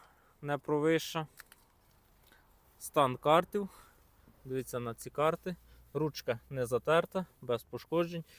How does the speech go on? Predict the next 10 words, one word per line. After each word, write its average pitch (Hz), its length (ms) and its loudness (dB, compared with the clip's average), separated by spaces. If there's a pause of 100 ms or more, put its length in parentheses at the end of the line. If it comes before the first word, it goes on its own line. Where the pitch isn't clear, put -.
(360)
По 139 120 -4
комплектації 139 680 0
задні 127 280 4
склопідйомники 160 800 -2
маємо. 180 480 -2 (1600)
В - 60 -20
такому 156 380 -6
стані 147 440 -4 (480)
задні 131 440 0
сидіння. 123 580 -6